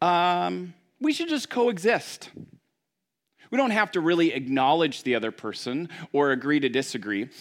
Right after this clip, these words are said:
You just live your life, I'll just live my life, we'll just coexist. Or, or we could tolerate everything.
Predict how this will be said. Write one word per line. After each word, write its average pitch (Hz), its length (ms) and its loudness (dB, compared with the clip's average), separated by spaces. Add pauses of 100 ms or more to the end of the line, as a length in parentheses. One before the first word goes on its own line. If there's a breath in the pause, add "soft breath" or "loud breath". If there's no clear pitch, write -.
(120 loud breath)
You 135 200 0
just 170 260 -6
live 156 160 -2
your 190 160 -2
life, 185 320 0
I'll 123 140 -2
just 127 200 -10
live 131 140 -4
my 170 140 0
life, 170 200 -4
we'll 135 100 -8
just 113 220 -14
coexist. - 760 -12 (1700 soft breath)
Or, 151 400 4
or 151 160 4
we 160 120 0
could 180 200 -4
tolerate 156 480 4
everything. 196 520 -2